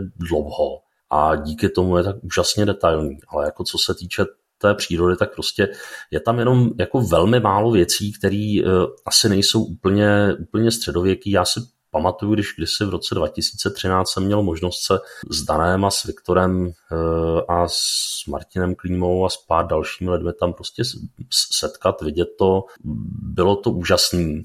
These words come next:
už tehdy. No a bavili jsme se i o tom, že tehdy vlastně, jo, třeba ty vesničani vyháněli dobytek na pastvu, takže, nebo prostě, eh, v podstatě těžili,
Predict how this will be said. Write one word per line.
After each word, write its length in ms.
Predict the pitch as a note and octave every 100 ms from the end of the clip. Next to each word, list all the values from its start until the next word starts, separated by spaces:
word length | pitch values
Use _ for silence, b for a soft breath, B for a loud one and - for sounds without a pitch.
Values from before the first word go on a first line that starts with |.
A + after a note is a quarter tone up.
| -
už 140 | - -
tehdy. 560 | G2 F2 D#2+ D2 D2 - B B B B
No 160 | D#2+ F#2+
a 200 | G3+ - _ _
bavili 300 | D#2 F#2+ A2
jsme 160 | A2+ A2+
se 180 | - -
i 180 | A#2 A#2+
o 100 | -
tom, 280 | - F2 D2
že 80 | D#2
tehdy 320 | - E2+ F2+
vlastně, 420 | F2 - - G#2 G2+ G2
jo, 180 | D#2 E2+
třeba 300 | - - G2
ty 160 | F#2+ G#2
vesničani 600 | F2+ - F#2+ - F#2 F#2+
vyháněli 540 | F2 F2+ F2 F2+ F#2+
dobytek 480 | F#2 D#2 F2+ - F#2+
na 80 | E2
pastvu, 420 | - F2 - C2+ -
takže, 180 | D2 D#2+ - B B B
nebo 180 | - E2+
prostě, 340 | - - -
eh, 720 | F#2+ F#2 - E2+ E2+ E2 E2 E2+ - B B B
v 20 |
podstatě 360 | F2+ - F#2 G2+
těžili, 580 | - F2 G2+ G2 G2+